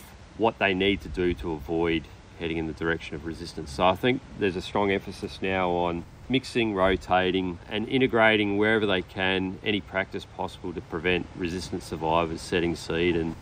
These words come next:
causing further issues down the track. So I, I think the broadacre community is quite well versed now in resistance and the resistance issues and how best to challenge them. I think the biggest issue probably going forth now is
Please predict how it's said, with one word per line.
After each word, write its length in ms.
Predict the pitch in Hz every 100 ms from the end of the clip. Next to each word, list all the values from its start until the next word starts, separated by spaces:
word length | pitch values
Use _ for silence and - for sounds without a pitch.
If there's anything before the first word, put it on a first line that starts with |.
| -
causing 340 | - 95 82 -
further 320 | - 82 82
issues 260 | 85 85 78
down 200 | 85 82
the 80 |
track. 280 | 82 - -
So 160 | - 104
I, 80 | - - - -
I 40 |
think 180 | 175 185
the 40 |
broadacre 360 | - 120 113 104 - - -
community 420 | 104 104 90 90
is 120 | 87 - - -
quite 220 | 113 110
well 160 | 107 90
versed 380 | 85 92 90 -
now 200 | 90 87
in 120 | 85
resistance 540 | 82 92 - 87 -
and 100 | 82
the 60 | 80
resistance 560 | 80 78 - - -
issues 400 | 87 - 90 80
and 140 | 87 80
how 180 | 85 82
best 300 | 85 82 - - - - -
to 60 | -
challenge 420 | - 101 104 101
them. 120 | 113
I 60 | 98
think 240 | - 117
the 80 | 104
biggest 320 | 123 110 -
issue 200 | 101 101
probably 300 | 92 98 95
going 300 | 90 90 87
forth 400 | - 92 92 85
now 280 | 90 90 87
is 280 | 90 85